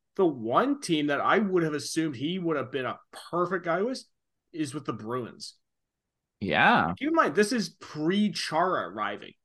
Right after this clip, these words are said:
Speaker 1: So he gets traded from Washington to Boston. He plays on that team. I don't know if he played particularly well with the Bruins.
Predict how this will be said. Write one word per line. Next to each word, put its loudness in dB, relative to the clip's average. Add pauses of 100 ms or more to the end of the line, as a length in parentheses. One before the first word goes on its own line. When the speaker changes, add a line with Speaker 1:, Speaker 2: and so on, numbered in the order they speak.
(360)
Speaker 1:
So -6
he -2
gets -2
traded 0
from -4
Washington -2
to -4
Boston. -2 (1200)
He -6
plays 2
on 2
that -4
team. -4
I -4 (160)
don't 2 (100)
know -4
if 0
he -8
played -6
particularly -6
well 2
with -4
the -4
Bruins. -2